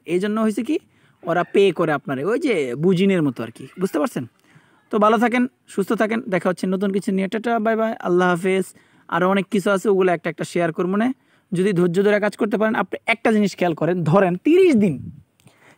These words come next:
তিরিশ দিনে আপনি পাঁচশো সাইটে জয়েন করলেন, পাঁচশো সাইট থেকে যদি আপনি ঠেল্লা ঠুল্লা পঞ্চাশ ডলারও পান, সব মিলায়া, আমার কথা শুনলে ইনশাল্লাহ পাইবেন। তাহলে কিন্তু আপনার প্রায়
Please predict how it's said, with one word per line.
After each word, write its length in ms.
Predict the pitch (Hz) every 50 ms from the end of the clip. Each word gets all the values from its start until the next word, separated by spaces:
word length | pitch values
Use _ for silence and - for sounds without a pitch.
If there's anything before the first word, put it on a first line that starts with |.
| _ _ _
তিরিশ 260 | - 262 311 320 311 269
দিনে 220 | 269 240 233 247
আপনি 340 | 262 226 202 - - 226 233
পাঁচশো 380 | - - 226 220 - - - 190
সাইটে 360 | - 208 196 190 190 226 208
জয়েন 380 | 175 156 156 180 170 165 160
করলেন, 340 | 151 - 147 135 131 131 131 135 _ _ - - _ _ _ -
পাঁচশো 420 | 214 214 226 220 - - 226 208
সাইট 300 | 196 - - 208 214 185 -
থেকে 220 | 214 190 202 214
যদি 160 | 185 190 190
আপনি 220 | 202 190 - 202 196 - _ _ _ - - - -
ঠেল্লা 420 | - 202 190 196 214 214 226 220
ঠুল্লা 320 | - 196 196 185 185 196 196
পঞ্চাশ 480 | - 226 240 254 262 - 311 294 262
ডলারও 320 | 220 226 214 214 208 208 196
পান, 300 | 196 185 160 143 139 - _ _
সব 240 | - - 175 175 170 160
মিলায়া, 460 | 165 180 190 196 196 180 160 143 147 _ _ _ _ _ _ _ _ _ _ _ _ _ _ _ _ _ _ - - _ _ - - - -
আমার 240 | - 180 202 214 208
কথা 200 | 240 226 226 220
শুনলে 200 | 180 202 190 185
ইনশাল্লাহ 280 | 180 165 175 165 165 165
পাইবেন। 260 | 175 156 139 135 135
তাহলে 260 | - 165 165 165 175
কিন্তু 200 | 180 180 180 190
আপনার 180 | 190 208 202 196
প্রায় 240 | - 233 240 277